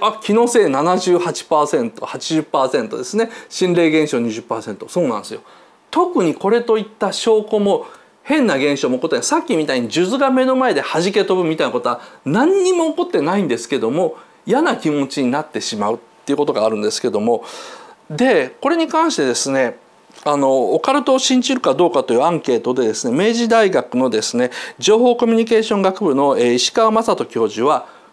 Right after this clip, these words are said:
この本の中でですね、不思議な実験しています。えー、まず、ちょ-、あの、明治大学の学生を相手にしてですね、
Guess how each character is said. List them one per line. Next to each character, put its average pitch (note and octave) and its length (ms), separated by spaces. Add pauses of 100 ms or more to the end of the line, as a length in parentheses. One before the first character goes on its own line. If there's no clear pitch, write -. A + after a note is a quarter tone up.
こ C4+ 80
の C4 120
本 C4 160
の C#3+ 100
中 B2+ 240
で G#2+ 80
で G#2+ 80
す - 160
ね、 A#2 80
不 - 100
思 - 180
議 B3+ 60
な A#3+ 140
実 G#3+ 180
験 F#3+ 160
し - 80
て F3 80
い D#3+ 80
ま D3 140
す。 - 160 (580)
え D3+ 640
ー、 - 20
ま B3+ 180
ず、 D3+ 280 (280)
ち - 140
ょ-、 F4 180 (420)
あ D3+ 100
の、 D#3 60
明 B3+ 180
治 E4 100
大 D4 120
学 G3+ 200
の B2 100
学 C#3+ 240
生 A3 160
を G#3 120
相 G3+ 140
手 G3+ 100
に C3 100
し - 80
て A2+ 60
で G2+ 40
す - 140
ね、 A2+ 80